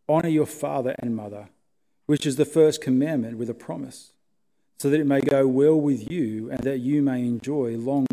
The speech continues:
life on this earth. Fathers, do not exasperate your children. Instead,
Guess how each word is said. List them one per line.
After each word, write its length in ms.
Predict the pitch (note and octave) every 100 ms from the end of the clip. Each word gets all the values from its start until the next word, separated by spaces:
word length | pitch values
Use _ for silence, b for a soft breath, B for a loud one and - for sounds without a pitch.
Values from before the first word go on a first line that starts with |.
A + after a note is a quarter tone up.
| A#2+ -
life 240 | A2+ -
on 80 | A#2
this 200 | G#2+ -
earth. 180 | G#2+ G#2+ _ _ _ _ _ _ _ _ _ _ -
Fathers, 460 | C#3 A#2 G2+ G2 - _ _ _ _ _ _ _ _ -
do 80 |
not 140 | D3+ D#3
exasperate 640 | C3 A2+ C3+ - C#3 C3
your 180 | C3 B2
children. 460 | - A2 G2 G2+ - _ _ _ _ _ _ _ _
Instead, 640 | C3+ B2 - C#3 B2+ E3